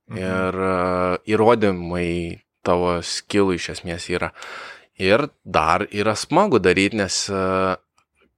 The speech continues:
Speaker 2: kai tu darai tą, ką nori ir kai pats nusprendi, kas ten bus ir ką darysi ir kaip ten viskas vyks,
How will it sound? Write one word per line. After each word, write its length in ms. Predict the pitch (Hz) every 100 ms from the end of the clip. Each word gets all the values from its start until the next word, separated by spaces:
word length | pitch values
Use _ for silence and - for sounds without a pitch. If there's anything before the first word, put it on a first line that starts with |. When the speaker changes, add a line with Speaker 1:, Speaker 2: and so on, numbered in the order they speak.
| _ _ -
Speaker 2:
kai 520 | 113 107 110 110 107 -
tu 100 | 117
darai 360 | 117 98 107 120
tą, 240 | - 107
ką 160 | 117 98
nori 320 | 92 98 123 117
ir 100 | 101
kai 120 | 104
pats 280 | 110 - -
nusprendi, 800 | 92 104 101 113 104 95 92 90
kas 180 | 107 -
ten 280 | 107 92
bus 380 | 92 113 127 -
ir 80 | 107
ką 180 | 104 104
darysi 520 | 101 95 107 123 - 113
ir 100 | 101
kaip 280 | 104 110
ten 200 | - 117 117
viskas 360 | 113 123 120
vyks, 300 | 120 120 -